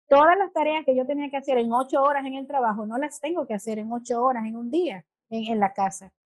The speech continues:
Puedo hacer las dos más importantes hoy, las dos que le siguen mañana y las dos después, porque el teletrabajo me da esa flexibilidad. Entonces, no te olvides de organizar tu día. Es sumamente importante que tú puedas establecer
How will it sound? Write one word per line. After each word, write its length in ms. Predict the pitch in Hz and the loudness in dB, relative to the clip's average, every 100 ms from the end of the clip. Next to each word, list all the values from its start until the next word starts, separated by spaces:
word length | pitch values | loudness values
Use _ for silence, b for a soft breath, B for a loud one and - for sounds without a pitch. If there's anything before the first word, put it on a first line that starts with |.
| _ - | _ 0
Puedo 160 | 233 | 2
hacer 240 | 240 254 240 | 2 0 -2
las 240 | 202 - | -6 -8
dos 220 | 247 247 | -8 -6
más 180 | 247 247 | -6 -6
importantes 680 | 254 240 247 269 269 269 285 | -4 -4 0 0 2 0 4
hoy, 340 | 285 254 269 _ _ - | 4 2 -2 _ _ 0
las 260 | 196 202 | 2 2
dos 340 | 202 233 247 - _ _ | 2 0 -2 -8 _ _
que 80 | 233 | 0
le 120 | 240 | 2
siguen 300 | 233 254 247 | 2 -2 -2
mañana 480 | 262 277 294 277 294 | -2 -2 0 0 0
y 40 | 254 | -2
las 120 | 185 | -2
dos 200 | 208 196 | -4 -6
después, 420 | 214 - 294 240 | -12 0 2 2
porque 220 | - 208 226 | -4 -10 -10
el 80 | |
teletrabajo 800 | 233 233 226 226 262 240 220 226 _ _ _ | -8 -10 -4 0 2 2 -4 -8 _ _ _
me 240 | 220 240 233 | -4 -2 0
da 280 | 262 330 262 | 2 2 0
esa 200 | 208 208 | -2 -8
flexibilidad. 840 | 208 190 - 190 175 175 165 165 - | -10 -10 -8 -6 -6 -6 -8 -12 -6
Entonces, 520 | 208 240 233 233 - _ _ _ | -2 0 0 -2 -10 _ _ _
no 320 | 240 262 320 349 | 2 4 6 4
te 120 | 359 | 2
olvides 840 | 294 240 285 233 185 202 - - _ _ _ _ - | 2 0 0 0 -2 -6 -10 -14 _ _ _ _ 0
de 260 | 233 240 233 | 2 2 2
organizar 920 | 247 254 247 247 247 - 269 277 277 | 0 2 0 -2 -6 0 2 2 0
tu 140 | 208 | -4
día. 340 | 185 175 160 170 _ _ _ - | -2 -4 -6 -10 _ _ _ -6
Es 240 | 220 - | -6 -4
sumamente 560 | - 349 359 320 311 294 | 0 2 2 0 0 -2
importante 540 | 294 262 247 214 196 | 0 0 0 -4 -4
que 100 | 196 | -6
tú 120 | 202 220 | -8 -4
puedas 260 | 233 233 | -4 -4
establecer 680 | 240 233 208 196 - 190 180 | -6 -6 -6 -6 -6 -6 -6